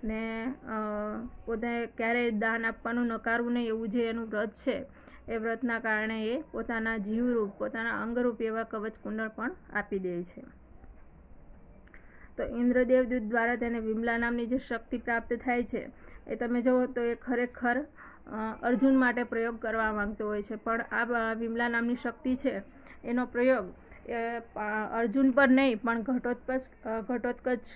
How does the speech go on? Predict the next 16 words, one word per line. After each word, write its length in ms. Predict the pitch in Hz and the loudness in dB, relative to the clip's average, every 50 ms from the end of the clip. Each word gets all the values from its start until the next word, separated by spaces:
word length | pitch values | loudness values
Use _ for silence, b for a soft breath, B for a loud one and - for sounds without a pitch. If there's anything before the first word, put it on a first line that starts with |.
| - - - | -14 -8 -4
કે 100 | 220 220 | -2 0
જે 140 | 214 240 214 | 2 2 2
ભીમ 340 | 190 220 220 233 247 247 | 2 2 4 4 6 6
અને 160 | 240 226 226 233 | 4 4 0 0
હિડિંબાનો 560 | 226 226 220 240 233 226 233 226 233 240 240 | 0 0 0 0 0 0 0 0 0 0 -2
પુત્ર 400 | 233 233 226 208 - 254 254 254 | -2 -4 -4 0 2 2 2 2
છે 260 | 254 - 196 - 254 B B B B B B B B | 0 -2 -8 -8 -10 B B B B B B B B
તેના 240 | 233 240 233 247 247 | -4 0 2 2 2
પર 180 | 247 254 247 | 2 0 -2
કરે 300 | 240 - 247 247 247 240 | 0 0 0 0 0 0
છે 140 | 233 - 247 | 0 -2 -4
અને 300 | 214 214 220 226 233 240 - - 220 | -4 -2 -4 -4 -4 -6 -6 -6 -6
ઘટોત્કચ 600 | 208 247 226 233 233 226 - - 233 226 226 240 | -4 -2 -2 -2 -4 -4 -4 -4 -4 -4 -4 -4
મૃત્યુ 360 | 233 214 208 202 - 220 202 | -4 -2 -2 -2 -2 -2 -2
પામે 300 | 202 196 185 180 175 175 | 0 -2 -2 -2 -4 -6
છે. 220 | 175 - - - | -8 -10 -12 -12